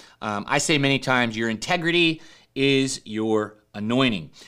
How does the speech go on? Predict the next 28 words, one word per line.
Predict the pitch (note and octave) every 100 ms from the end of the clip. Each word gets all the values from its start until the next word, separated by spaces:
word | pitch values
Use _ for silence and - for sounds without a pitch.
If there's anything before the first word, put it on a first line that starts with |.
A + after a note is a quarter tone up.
| - _
And | A3+ A3 D3
Jesus | - C#4+ C4+ G#3+ F3 - - _
not | F3+ G3
only | F#3+ E3+ D3
modeled | B2+ C3+ D3 C#3+ A2+
this, | F#2+ F#2 A2 - -
not | C#3 D3
only | F#3+ G#3
did | E3 E3+
his | C#3 -
critics | - D#3+ C#3 - -
tell | - D#3+ E3
him | G#2+ F#2 A#2+ - - - -
he | D3
had | C3 B2
spiritual | - - B2+ A#2 - A2+ G#2 -
integrity, | G2 - G#2 E2 F#2 E2 G#2 - - - -
and | A#2 A#2+
that's | B2 -
why | A2 A#2+ C#3 C#3+ B2 G#2 G2+ A2 - - _
he | -
had | A#2 G#2+ F#2
power, | - F#2+ F2 F#2 A2 - -
but | F#3+
he | F3 A#3+
also | G3+ D4+ - E4+ B3+ E3 - - _
teaches | - A#3+ B3 - F#3 D3+ C3+ -
believers | B2 C#3 C3+ D3+ F#3+ D#3+ A#2 G#2 G#2+ -